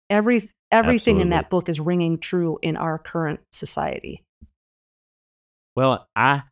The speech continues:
Speaker 2: I got into a debate. Well, not really a debate. It wasn't an argument either. We were just talking, with a guy the other day that was basically, he said this, he said, he said, "I don't care about this world. This world's gonna be burned up." And I'm like,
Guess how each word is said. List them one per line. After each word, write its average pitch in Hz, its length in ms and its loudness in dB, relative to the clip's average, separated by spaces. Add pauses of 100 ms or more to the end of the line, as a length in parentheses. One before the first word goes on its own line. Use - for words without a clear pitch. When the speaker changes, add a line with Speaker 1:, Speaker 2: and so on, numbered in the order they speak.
(200)
Speaker 2:
I 127 120 0
got 127 160 2
into 110 240 -4
a 98 40 0
debate. 85 420 -2 (280)
Well, 85 220 -4
not 80 180 -6
really 78 240 -6
a - 20 -8
debate. 76 480 -8
It 82 100 -6
wasn't 90 220 -2
an 78 60 -4
argument 76 380 -4
either. 73 200 -4
We 73 80 -4
were 71 100 -4
just 69 240 -10
talking, 76 460 -6 (400)
with 90 80 -4
a 90 60 -2
guy 110 200 2
the 123 160 0
other 123 140 -2
day 120 240 -2
that 117 100 -2
was 95 160 -6
basically, 101 460 -6
he 107 80 -6
said 123 240 -2
this, 131 220 -4
he 110 80 -14
said, 98 300 -4 (640)
he 113 60 -4
said, 113 200 -2
"I 135 60 4
don't 143 200 -2
care 135 160 0
about 117 240 0
this - 180 -8
world. 107 200 -2
This 120 200 -8
world's 110 240 -4
gonna 107 160 -2
be 92 120 -2
burned 104 400 -2
up." 120 180 0
And 104 80 -2
I'm 107 80 -2
like, 107 260 -2